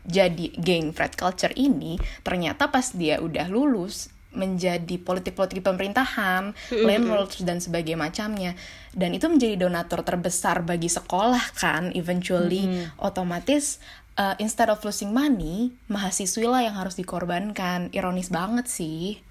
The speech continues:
Speaker 3: Nah, khusus yang kasus Brett Kavanaugh itu kan emang biasanya kekerasan seksual itu terjadi di frat house. Dan frat house itu tempatnya tuh benar-benar secluded dan bahkan, eh, kayak di daerah-daerah yang emang susah dijangkau oleh orang-orang biasa kan.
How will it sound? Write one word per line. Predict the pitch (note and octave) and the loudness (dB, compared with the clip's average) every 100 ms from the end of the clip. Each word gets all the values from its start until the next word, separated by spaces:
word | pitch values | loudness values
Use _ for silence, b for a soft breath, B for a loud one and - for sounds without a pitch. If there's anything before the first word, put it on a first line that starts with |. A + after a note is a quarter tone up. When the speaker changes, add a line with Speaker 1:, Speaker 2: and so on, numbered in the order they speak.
| b b b - | b b b 6
Speaker 3:
Nah, | A3 G#3 | 8 6
khusus | G3+ G3+ G#3 | 4 2 2
yang | G3 | 2
kasus | F#3+ F#3+ F#3 | 2 -2 0
Brett | F#3 F#3 | 2 2
Kavanaugh | - F#3 F#3+ F#3+ | 0 0 0 0
itu | F#3 - A#3 | -2 -2 -2
kan | D4+ | 2
emang | A#3 A3+ A3 G#3+ G#3 G3+ | 6 8 8 6 4 6
biasanya | G3 G3+ A#3 C#4 C#4+ - _ | 4 6 4 4 2 -4 _
kekerasan | - G#3 G3 G3 F#3+ | -8 0 0 2 -2
seksual | F#3 - F#3 | -4 0 2
itu | F#3 - | 0 0
terjadi | A#3+ F#3+ F3 | 0 2 2
di | F3+ | 0
frat | - F3 | 0 -2
house. | - D#3 D3+ - B B B | -2 -4 -4 -10 B B B
Dan | G#3 | 4
frat | G#3+ A3 G#3 | 6 4 2
house | G3+ - | 0 0
itu | G#3 - A#3+ | -2 2 4
tempatnya | C4 A3+ A3 B3+ | 6 6 4 4
tuh | |
benar-benar | C4 G#3 F#3 F3+ | 6 6 6 2
secluded | F#3 F#3 G3 G3 A#3 | 0 2 4 6 6
dan | G#3 G3+ F#3+ | 4 4 4
bahkan, | F3 - B3+ B3+ B B B - | 2 4 4 4 B B B 4
eh, | G3 F#3 | 6 4
kayak | F#3 F#3 F#3 F#3 F#3 | 4 4 6 4 4
di | F#3 F#3+ F#3 F#3 F#3 F#3 - | 2 2 2 2 2 2 2
daerah-daerah | F#3 F#3 F#3+ F#3+ F#3 G3 B3+ | 2 4 6 6 4 4 4
yang | G3+ | 4
emang | G3+ G3+ | 2 2
susah | G3+ | 2
dijangkau | F#3 E3+ F3 F3 A#3 A#3+ | 2 4 2 2 0 2
oleh | F#3 G#3 | 2 4
orang-orang | F#3+ F#3+ F3 F#3 F#3 F#3 F#3 | 4 2 0 2 2 2 2
biasa | F3+ F3+ G#3+ G3 | 0 2 0 0
kan. | D#3 D#3+ | -4 -8